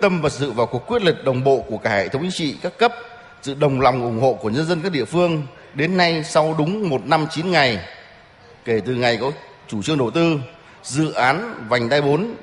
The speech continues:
vùng thủ đô trên địa bàn thành phố Hà Nội đã đảm bảo toàn bộ các điều kiện để khởi công, đáp ứng đúng tiến độ đề ra trước ngày ba mươi tháng sáu năm hai không hai ba.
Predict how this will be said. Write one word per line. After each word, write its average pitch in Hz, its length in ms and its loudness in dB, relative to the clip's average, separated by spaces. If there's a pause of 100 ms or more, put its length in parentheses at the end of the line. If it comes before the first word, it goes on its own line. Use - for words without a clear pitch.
(100)
vùng 120 200 -2
thủ 101 140 -2
đô 156 220 4
trên 151 220 -2
địa 117 120 0
bàn 104 200 0
thành 101 100 -4
phố 143 40 -2
Hà 151 60 4
Nội 117 220 2 (480)
đã 147 120 2
đảm 120 220 4
bảo 92 300 4
toàn 139 300 2
bộ 135 220 4
các 170 100 -2
điều 135 120 4 (100)
kiện 151 180 4 (360)
để 117 140 -2
khởi 110 240 2
công, 175 380 0 (280)
đáp 185 220 0
ứng 170 220 -2
đúng 185 180 0
tiến 196 180 0
độ 135 180 2
đề 113 120 -6
ra 135 380 0
trước 226 200 -4
ngày 107 160 -2
ba 123 140 0
mươi 131 160 0
tháng 131 80 -4
sáu 120 240 0
năm 135 140 -2
hai 120 80 -2
không 135 120 -8
hai 127 80 -4
ba. 123 220 0